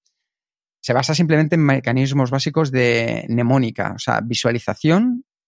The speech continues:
y asociación. Por explicarlo brevemente, consiste en asociar la información que quieres mero-, memorizar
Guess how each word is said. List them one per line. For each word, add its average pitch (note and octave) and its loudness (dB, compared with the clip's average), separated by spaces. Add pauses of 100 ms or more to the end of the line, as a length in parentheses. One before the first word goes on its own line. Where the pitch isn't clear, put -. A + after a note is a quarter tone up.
(120)
y B2 -2
asociación. A#2 -4 (180)
Por A2+ -10
explicarlo B2 -2
brevemente, C3 0 (440)
consiste B2 -4
en A#2 -2
asociar C3+ -2 (260)
la B2 0
información B2 0
que D#3 -2
quieres F3 0
mero-, E3+ 0
memorizar E3+ 0